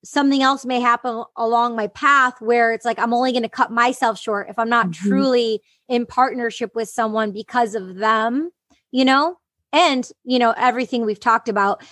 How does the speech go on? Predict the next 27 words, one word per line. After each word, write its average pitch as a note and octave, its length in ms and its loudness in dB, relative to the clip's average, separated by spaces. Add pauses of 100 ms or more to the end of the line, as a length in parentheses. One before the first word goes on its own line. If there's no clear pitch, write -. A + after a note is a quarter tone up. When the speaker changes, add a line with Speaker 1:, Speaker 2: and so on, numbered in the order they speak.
(140)
Speaker 1:
I A3+ 80 0
had A3+ 240 2
to G#3+ 160 2
do A3 200 2
a, G#3 300 -2
a A3 120 -2
lot G#3+ 220 2
of G#3 60 -8
soul G#3 300 -6
searching G#3 480 -6
on G#3 140 -2
my G3+ 180 -4
own G#3 160 0
before G#3 260 0
I G#3 60 0
could G#3 160 -6
actually G3+ 420 0 (300)
partner A#3+ 380 0
up G3+ 100 -10
with G#3 100 -8
someone G3 560 -4
on G#3 180 0
that G#3+ 300 -2
deep A3 220 -4
of G3 120 -4
a F#3+ 60 -2
level. F#3 540 -2